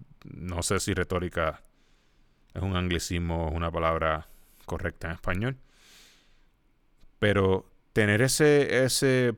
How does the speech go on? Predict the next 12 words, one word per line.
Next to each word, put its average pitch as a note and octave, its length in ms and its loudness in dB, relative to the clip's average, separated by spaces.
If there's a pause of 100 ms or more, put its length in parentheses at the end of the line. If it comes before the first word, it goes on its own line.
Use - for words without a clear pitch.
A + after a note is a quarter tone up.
(120)
puño, F#2+ 600 0 (1600)
eh, F#2+ 420 -2
al F#2 120 0
final G2 440 4
de B2 80 0
un A#2+ 200 0
brazo G2+ 640 4
que G2 120 0
no F2+ 80 2
es E2+ 60 -6
controlado G#2 800 2
conscientemente G2+ 1120 -4